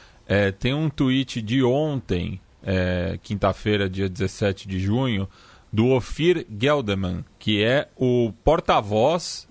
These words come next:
né, do Bennett para a imprensa árabe, né? E ele coloca uma foto de um menino, cabisbaixo, sendo amparado pelo que parece ser um militante do Hamas, né?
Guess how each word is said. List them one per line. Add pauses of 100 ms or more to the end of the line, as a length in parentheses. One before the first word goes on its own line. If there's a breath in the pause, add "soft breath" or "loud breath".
né,
do
Bennett (460 soft breath)
para
a
imprensa
árabe,
né?
E
ele
coloca
uma
foto (420 soft breath)
de
um
menino,
cabisbaixo, (280 soft breath)
sendo
amparado
pelo
que
parece
ser
um
militante
do
Hamas,
né?